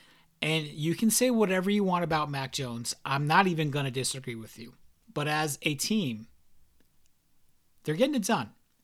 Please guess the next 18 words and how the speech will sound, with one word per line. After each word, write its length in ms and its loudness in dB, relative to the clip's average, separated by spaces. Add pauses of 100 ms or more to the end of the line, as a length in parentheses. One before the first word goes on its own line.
(140)
And 160 -2
I, 100 0
I 140 0
think 240 2
it's 160 0
right 180 2
to 100 0
have 180 0
a 40 -4
lot 220 -6
of 80 -10
concern 500 -6
there. 260 -12 (840)
Now, 320 6 (540)
the 80 -2
Bills 480 6
have 600 0 (540)
six 640 2